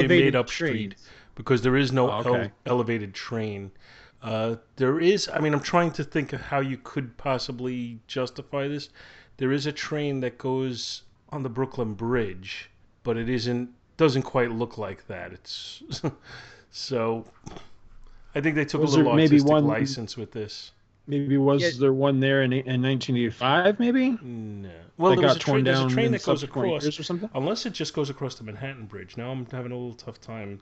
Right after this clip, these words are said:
Speaker 2: thinking about it. But when it does go across, the roadway that the cars go on is above where the train is. So it wouldn't look like that.
Speaker 3: I gotcha.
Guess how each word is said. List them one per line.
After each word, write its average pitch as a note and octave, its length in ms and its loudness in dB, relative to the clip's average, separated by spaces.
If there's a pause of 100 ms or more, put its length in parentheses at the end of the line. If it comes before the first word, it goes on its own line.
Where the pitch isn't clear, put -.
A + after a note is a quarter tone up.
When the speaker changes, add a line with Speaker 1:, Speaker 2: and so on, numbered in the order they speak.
Speaker 2:
thinking B2+ 260 -8
about G2+ 260 -8
it. G2 120 -16 (360)
But C#3+ 100 4
when C#3+ 180 4
it C3+ 80 -6
does E3+ 200 2
go D#3 140 2
across, B2+ 460 -2 (140)
the C3 280 -2
roadway D3+ 480 2
that A#2+ 160 -4
the A#2+ 60 -10
cars C#3 460 2
go D3+ 220 -2
on D#3 300 -4 (260)
is B2 180 -2
above A2 540 4
where G#2+ 200 0
the G#2 80 -10
train G2 420 -4
is. - 460 -16 (240)
So A#2 240 0
it A#2+ 60 -4
wouldn't C#3+ 280 4
look C#3 300 -2
like F#2+ 220 -8
that. F2+ 260 -14 (160)
Speaker 3:
I A#2+ 40 -6
gotcha. A2+ 320 -4